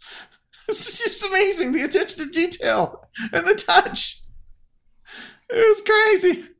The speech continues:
Well, it was either this or work as a consultant for Nick Saban, and fuck that.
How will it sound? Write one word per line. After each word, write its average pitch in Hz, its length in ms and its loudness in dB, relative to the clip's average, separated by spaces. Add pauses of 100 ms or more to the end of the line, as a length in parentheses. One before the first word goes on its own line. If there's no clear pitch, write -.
(320)
Well, 170 220 6
it 170 40 4
was 156 140 2
either 160 160 2
this 165 220 2
or 147 60 2
work 143 200 0
as 127 120 0
a 123 40 0
consultant 123 480 -2
for 120 100 -2
Nick 131 200 -2
Saban, 135 420 0
and 98 160 -8
fuck - 240 0
that. 139 380 2